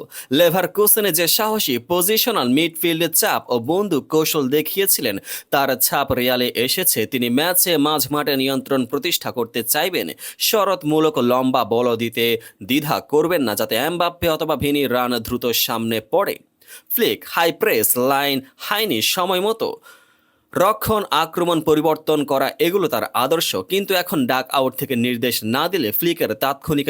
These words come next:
টাইমিং বদলে ফেলা কঠিন হবে। সহ প্রশিক্ষককে ম্যাচের মাইক্রো অপশন দিতে হবে এবং সেটাই এই ম্যাচে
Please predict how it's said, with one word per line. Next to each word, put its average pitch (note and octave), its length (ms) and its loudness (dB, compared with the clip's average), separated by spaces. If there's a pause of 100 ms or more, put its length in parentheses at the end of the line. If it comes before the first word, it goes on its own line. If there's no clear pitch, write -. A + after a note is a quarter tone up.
(120)
টাইমিং C3 380 0
বদলে A#2+ 300 0
ফেলা A#2 220 -2 (100)
কঠিন B2 340 -2
হবে। C#3 260 -2 (100)
সহ D3 220 0 (100)
প্রশিক্ষককে C#3+ 720 -2 (380)
ম্যাচের D#3+ 500 2
মাইক্রো C#3+ 460 0
অপশন D3 420 0
দিতে B2+ 180 -2
হবে D3 240 0
এবং A2+ 180 -2
সেটাই C#3 340 0
এই G#2+ 120 0
ম্যাচে B2 360 0